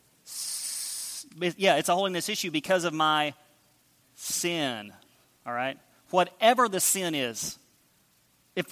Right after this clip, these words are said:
I did not know Christ and I was addicted to heterosexual pornography,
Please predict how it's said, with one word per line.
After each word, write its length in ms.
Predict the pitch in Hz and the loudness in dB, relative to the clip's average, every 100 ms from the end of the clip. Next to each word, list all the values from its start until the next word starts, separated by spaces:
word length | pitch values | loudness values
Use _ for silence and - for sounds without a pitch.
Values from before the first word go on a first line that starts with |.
| 185 | 2
I 280 | 190 220 220 | 6 6 6
did 160 | 208 | 2
not 200 | 202 202 | 4 4
know 120 | 196 | 2
Christ 760 | 175 - 214 190 147 170 - - _ _ _ _ _ - | -6 0 4 4 2 -4 -8 -12 _ _ _ _ _ 2
and 120 | 160 | 4
I 80 | 196 | 4
was 160 | 185 | 2
addicted 380 | 165 190 185 170 | -2 -2 -2 -2
to 200 | 180 147 - - | -2 -2 -4 -2
heterosexual 720 | 196 202 190 - 196 190 170 | 0 0 -2 -2 -4 -4 -6
pornography, 800 | 185 165 196 208 175 151 139 | -4 -2 0 0 -2 -4 -4